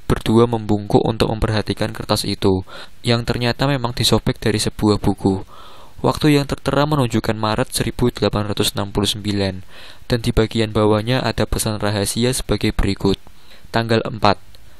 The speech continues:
Hudson datang. Peron tua itu masih tetap saja demikian.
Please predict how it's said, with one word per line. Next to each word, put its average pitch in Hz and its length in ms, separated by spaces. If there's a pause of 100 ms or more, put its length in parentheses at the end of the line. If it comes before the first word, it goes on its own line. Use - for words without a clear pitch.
(160)
Hudson 139 400
datang. 98 480 (400)
Peron 113 320
tua 113 240
itu 117 240
masih 113 320
tetap - 240
saja - 240
demikian. 95 640